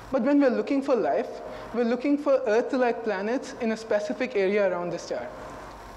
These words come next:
This area is called the habitable zone. The habitable zone is the area around the star where it is not too hot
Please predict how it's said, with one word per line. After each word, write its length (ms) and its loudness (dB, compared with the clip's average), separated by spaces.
This 200 -2
area 360 4
is 160 0
called 240 0
the 60 -2
habitable 500 -2
zone. 320 -6
The 80 -2
habitable 540 0
zone 380 -2
is 140 -4
the 180 0
area 280 4
around 220 0
the 80 -4
star 380 -4
where 120 2
it 100 2
is 120 2
not 320 -2
too 100 0
hot 420 -2